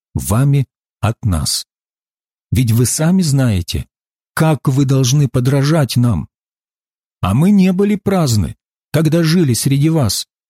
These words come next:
Мы не принимали ни от кого пищи даром, а занимались делом, трудились изо всех сил день и ночь, чтобы не быть бременем ни для кого из вас.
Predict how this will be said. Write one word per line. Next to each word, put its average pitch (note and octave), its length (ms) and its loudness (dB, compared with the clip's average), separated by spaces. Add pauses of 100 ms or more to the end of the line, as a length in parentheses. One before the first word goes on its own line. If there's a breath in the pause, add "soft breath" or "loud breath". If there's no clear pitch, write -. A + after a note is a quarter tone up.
(360)
Мы A#2+ 240 2
не G#3 120 4
принимали F#3+ 580 2
ни F3 240 2
от G3+ 180 0
кого G#3+ 420 0
пищи E3+ 380 0
даром, C#3+ 460 0 (480)
а A2 80 0
занимались E3+ 680 2
делом, B2 540 0 (340)
трудились F3+ 680 2
изо D3+ 220 2
всех G3+ 380 0
сил E3 360 0
день C#3 340 2
и G3+ 60 4
ночь, F3 440 2 (280)
чтобы C#3 380 0
не D3 160 2
быть C#3+ 320 0
бременем C3+ 680 0 (300)
ни G#2+ 180 2
для B2 180 2
кого C3 320 0
из A2+ 180 0
вас. G2+ 380 -2